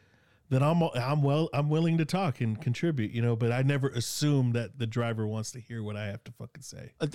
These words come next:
Speaker 2: I, I was always interested. Like, I would always tr-, like, I was
Speaker 1: But I
Speaker 2: always
Speaker 1: love talking to Uber drivers.
Speaker 2: Yeah,
Speaker 1: Love
Speaker 2: I,
Speaker 1: it.
Speaker 2: I was, I would always try to find, like, you get pretty good after driving Uber for a long time of identifying a conversation and how,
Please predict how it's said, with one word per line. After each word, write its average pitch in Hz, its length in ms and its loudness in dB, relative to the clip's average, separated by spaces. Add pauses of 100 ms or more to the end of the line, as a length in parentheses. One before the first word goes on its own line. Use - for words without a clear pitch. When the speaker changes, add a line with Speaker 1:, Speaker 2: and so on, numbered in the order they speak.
(120)
Speaker 2:
I, 165 340 8
I 143 80 8
was 143 160 8
always 113 320 4
interested. 82 480 -4
Like, 85 260 -2
I 113 120 2
would 127 120 4
always 120 260 4
tr-, - 160 -16 (200)
like, 120 160 -2 (640)
I 135 120 6
was 139 180 8
Speaker 1:
But 127 60 8
I 131 120 8
Speaker 2:
always 127 80 6
Speaker 1:
love 139 200 4
talking 131 320 -2
to 120 40 -2
Uber 107 220 -2
drivers. 98 400 -8
Speaker 2:
Yeah, 117 140 0
Speaker 1:
Love 117 120 0
Speaker 2:
I, 123 40 -2
Speaker 1:
it. - 80 -8 (120)
Speaker 2:
I 135 80 6
was, 139 340 6
I 135 80 4
would 135 120 8
always 131 240 4
try 123 320 6
to 113 80 2
find, 110 560 0
like, 101 220 -2
you 131 80 2
get 185 180 -2
pretty 160 220 -4
good 107 240 4
after 101 180 -2
driving 98 380 0
Uber 90 220 -4
for 98 180 -6
a 92 40 -4
long 90 200 -2
time 92 340 -4
of 82 200 -10 (580)
identifying 101 580 2
a 90 80 -2
conversation 95 840 -2
and 85 180 -4
how, 90 500 -2